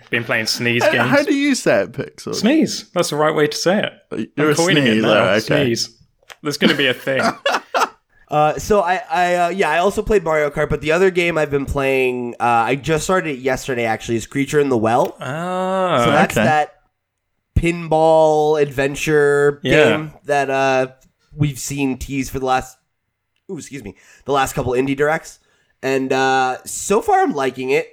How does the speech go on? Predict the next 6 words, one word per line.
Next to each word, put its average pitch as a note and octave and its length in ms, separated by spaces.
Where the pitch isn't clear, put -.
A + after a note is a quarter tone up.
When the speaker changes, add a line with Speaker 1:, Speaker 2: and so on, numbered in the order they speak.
Speaker 3:
Um, B2 600
I C3 80
think D#3 360
aesthetically D#3+ 680
it's, - 320
like, A2 360